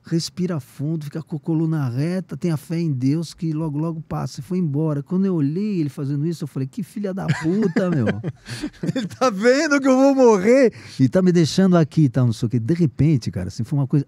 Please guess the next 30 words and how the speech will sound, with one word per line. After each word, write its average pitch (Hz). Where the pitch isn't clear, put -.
impressionante. 92
Uma 131
coisa 165
mais 170
marcante, 160
eu 117
acho 120
que -
toda 151
a 139
história 117
minha 107
com, 101
com, 98
com 107
o 98
Santo -
Daime, 104
com -
a 98
Ayahuasca. 92
Eu 117
ouvi 117
uma 139
voz, 113
assim, 104
dentro 127
da 104
minha 101
cabeça. 90